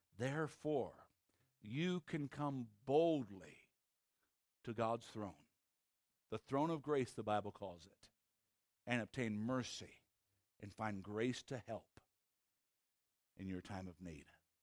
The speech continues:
Folks, I'm a needy person. I need God a lot. I need God a lot. Do you? Boldly come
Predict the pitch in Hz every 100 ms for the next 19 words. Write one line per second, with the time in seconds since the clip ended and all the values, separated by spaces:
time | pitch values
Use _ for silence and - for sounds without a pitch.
0 | _ _ _ _ _ _ 151 156 147 143
1 | 110 117 110 98 107 92 - - _ _
2 | _ _ _ _ _ _ _ _ _ 123
3 | 107 98 110 98 85 92 85 80 80 -
4 | - - - _ _ _ _ _ _ _
5 | _ _ _ _ 117 117 104 85 92 107
6 | 107 87 76 - _ _ - 95 85 -
7 | - _ _ - 78 76 76 - _ -
8 | _ _ _ _ _ _ _ _ _ _
9 | _ _ _ 107 110 135 139 _ _ _
10 | _ _ _ _ _ _ _ _ _ _
11 | _ _ 120 135 139 107 98 - 107